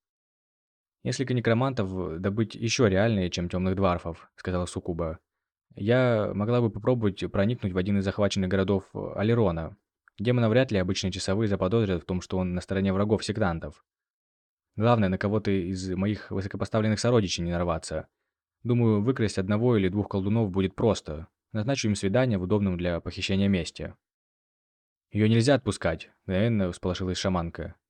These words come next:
«Не знаю, как ты убедил Суккубу служить себе, но она предаст или просто сбежит. Если бы я хотела, я бы уже давно его убила». Изящная ручка демоницы обвила шею гоблина.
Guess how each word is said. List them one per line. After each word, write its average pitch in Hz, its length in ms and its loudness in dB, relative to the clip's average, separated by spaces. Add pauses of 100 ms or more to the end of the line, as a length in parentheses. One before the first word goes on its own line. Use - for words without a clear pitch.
(200)
«Не 123 120 0
знаю, 110 300 2
как 123 200 0
ты 101 80 -2
убедил 95 260 0
Суккубу 101 360 -4
служить 101 280 -2
себе, 110 480 -2 (100)
но 101 80 2
она 104 120 4
предаст 107 600 2
или 101 120 -2
просто 104 260 -2
сбежит. 98 500 -2 (1000)
Если 101 180 -4
бы 101 120 0
я 98 60 2
хотела, 101 460 0
я 104 100 0
бы 123 100 0
уже 120 120 2
давно 101 320 2
его 85 220 -4
убила». 82 460 -6 (1120)
Изящная 98 540 0
ручка 123 280 -2
демоницы 98 440 -2
обвила 92 320 0
шею 95 220 -2
гоблина. 85 540 -2